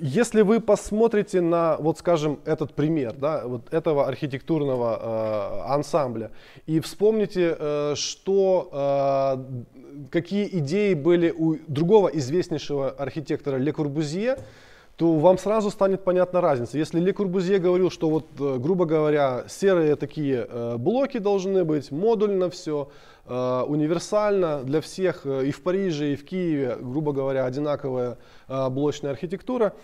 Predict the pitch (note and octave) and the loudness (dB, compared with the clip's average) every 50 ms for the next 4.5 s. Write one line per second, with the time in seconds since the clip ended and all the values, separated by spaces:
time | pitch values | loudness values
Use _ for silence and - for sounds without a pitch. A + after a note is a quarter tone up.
0 | - - - - - - - - - - F#3 F3+ F3+ F3 D#3 E3+ F#3 G3+ A#3 A3 | -20 -20 -20 -20 -20 -20 -20 -10 0 4 6 6 8 6 6 4 4 2 0 0
1 | F#3 - F3+ F3+ E3+ - - - - G3+ A3+ G#3+ - F#3+ - - - - F#3+ G3 | 0 0 0 0 0 -2 -6 -6 0 0 2 2 2 0 0 0 -2 0 0 2
2 | A3 A3+ - G#3+ F#3+ - - F3 D#3 D#3+ C#3 - - E3 D3 C#3+ - D#3 C#3+ - | 2 2 2 2 2 2 0 -4 -6 -6 -6 -4 -2 0 0 0 -2 -4 -6 -8
3 | D3+ D#3 D#3 - - D#3+ C#3+ A#2 A2 G#2+ G#2+ - - A2 - - - - - - | -8 -8 -8 -6 -4 -4 -4 -4 -6 -8 -12 -14 -18 -20 -20 -20 -20 -20 -20 -20
4 | - - - - E3 E3+ E3+ E3 D3+ | -20 -16 -8 -4 0 0 0 0 0